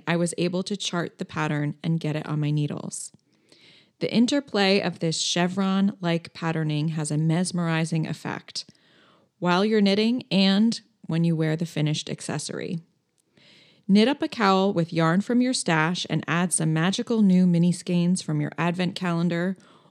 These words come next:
or exchange leftover yarn with a friend.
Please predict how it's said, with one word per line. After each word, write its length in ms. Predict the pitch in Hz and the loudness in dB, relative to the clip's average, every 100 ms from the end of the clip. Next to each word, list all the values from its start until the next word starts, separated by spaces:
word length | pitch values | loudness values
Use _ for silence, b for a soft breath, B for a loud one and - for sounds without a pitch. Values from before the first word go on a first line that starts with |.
| b | b
or 280 | - 269 269 | 2 4 4
exchange 720 | 254 202 - - 196 202 220 | 0 -4 -6 0 2 2 2
leftover 460 | 180 180 - 196 202 | 0 -2 -2 -2 -2
yarn 360 | 180 156 160 160 | -2 0 2 0
with 140 | 160 | -2
a 60 | 165 | -6
friend. 500 | - 147 180 185 | -8 -8 -6 -10